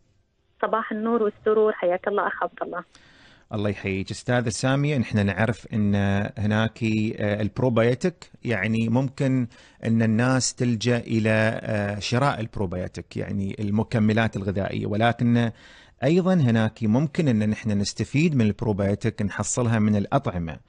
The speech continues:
Speaker 2: وهذا حديثنا اليوم، وم-، ومشتاقين الحقيقة أن نسمع ما هي الأطعمة اللي ممكن نحن من خلالها نحصل على البروبايوتيك للجسم.
Speaker 1: أشكرك على المد-، يعني على الدخول الجدًا مهم، يعني أنت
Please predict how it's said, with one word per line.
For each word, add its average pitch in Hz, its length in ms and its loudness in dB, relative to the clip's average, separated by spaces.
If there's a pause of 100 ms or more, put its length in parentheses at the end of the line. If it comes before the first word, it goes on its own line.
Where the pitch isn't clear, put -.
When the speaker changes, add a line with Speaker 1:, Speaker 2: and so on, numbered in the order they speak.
(260)
Speaker 2:
وهذا 101 320 -2
حديثنا 107 460 0
اليوم، 131 440 2
وم-، 104 260 0
ومشتاقين 110 680 0
الحقيقة 107 560 -4
أن 104 200 -2
نسمع 120 420 0 (280)
ما 117 320 2
هي 156 320 0
الأطعمة 107 720 0
اللي 101 200 0
ممكن 131 380 2
نحن 120 300 0
من 139 140 2
خلالها 131 440 0
نحصل 113 440 -2
على 107 420 0 (340)
البروبايوتيك 110 1120 0
للجسم. 101 520 -4 (1040)
Speaker 1:
أشكرك 285 600 2
على 233 180 2
المد-، 240 320 4
يعني 190 300 0
على 196 160 2
الدخول 233 440 0
الجدًا 226 480 2
مهم، 190 340 0
يعني 180 240 0
أنت 214 160 -4